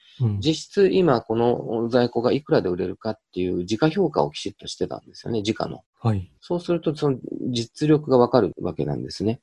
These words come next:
Speaker 2: で、その、その評価を高く見積もってしまうと、あの、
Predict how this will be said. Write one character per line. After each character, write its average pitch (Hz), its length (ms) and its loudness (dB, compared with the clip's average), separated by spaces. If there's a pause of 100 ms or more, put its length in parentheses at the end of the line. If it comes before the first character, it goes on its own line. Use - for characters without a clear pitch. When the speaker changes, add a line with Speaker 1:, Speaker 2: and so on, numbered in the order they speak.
Speaker 2:
で、 143 80 0
そ 165 140 -2
の、 156 160 -2 (500)
そ 165 120 -6
の 160 40 -6
評 214 200 -2
価 147 160 0
を 135 140 4
高 170 300 2
く 113 380 4
見 95 120 0
積 - 140 -2
も 113 80 4
っ 104 80 -2
て - 80 -8
し - 160 -4
ま 87 120 -4
う 85 80 -8
と、 101 380 4 (400)
あ 98 120 0
の、 92 180 -2